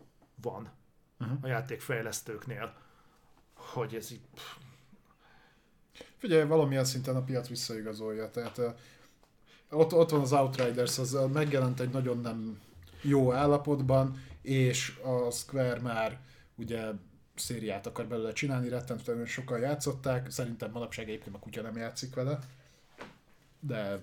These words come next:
Speaker 2: nem tudom, ö, és, de sikeres launch volt, több millióan játszottak vele, annak ellenére, hogy milyen állapotban volt.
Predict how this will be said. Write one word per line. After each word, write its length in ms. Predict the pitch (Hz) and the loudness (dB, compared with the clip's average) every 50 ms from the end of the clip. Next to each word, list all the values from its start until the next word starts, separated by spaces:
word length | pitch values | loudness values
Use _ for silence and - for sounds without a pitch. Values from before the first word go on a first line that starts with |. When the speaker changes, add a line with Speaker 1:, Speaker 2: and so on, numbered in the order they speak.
| - - 101 | -10 -16 -16
Speaker 2:
nem 140 | 104 110 120 | -14 -12 -8
tudom, 420 | 131 151 151 147 147 147 143 139 - - - - - - - - - - - _ | -4 -2 0 2 2 2 0 -2 -8 -16 -20 -20 -20 -20 -20 -20 -20 -20 -20 _
ö, 520 | - - - 110 107 107 107 107 107 107 107 104 101 - 110 | 0 0 0 2 0 -2 -2 -2 -2 -2 -4 -6 -8 -8 -6
és, 520 | 135 131 127 117 110 - - - - - - - - - - - - | -4 -4 -2 -2 -2 -2 -2 -4 -6 -10 -18 -20 -20 -20 -20 -18 -8
de 140 | - 147 170 | 0 0 2
sikeres 520 | 165 - 196 - - - 120 107 - - | 2 2 0 0 0 -2 0 -2 -2 -4
launch 300 | 127 110 107 104 101 - | -4 -4 -4 -6 -6 -8
volt, 140 | 110 107 104 | -8 -10 -4
több 180 | - 143 117 120 | -4 -4 -4 -4
millióan 420 | 120 110 110 107 107 104 101 98 | -4 -4 -2 -2 -2 -2 -2 -4
játszottak 640 | 127 180 208 190 - - 170 156 - - 147 135 - | -4 -4 -4 -6 -2 -2 -2 -2 0 -4 -4 -4 -2
vele, 520 | - 139 135 131 131 131 127 131 127 120 117 - - - _ _ _ _ _ - - - - | -2 2 4 4 6 6 4 4 2 0 -2 -6 -14 -20 _ _ _ _ _ -20 -20 -10 -6
annak 280 | 127 127 120 117 110 - | -6 -6 -6 -6 -6 -4
ellenére, 340 | 127 117 117 117 117 113 117 | -4 -4 -4 -4 -4 -4 -4
hogy 100 | 110 117 | -4 -4
milyen 220 | 123 117 110 107 | -6 -6 -6 -6
állapotban 640 | 107 101 92 90 92 - 98 - 101 98 90 87 85 | -6 -6 -6 -8 -10 -12 -16 -14 -14 -14 -14 -14 -14
volt. 300 | 90 92 90 87 - | -16 -18 -18 -18 -18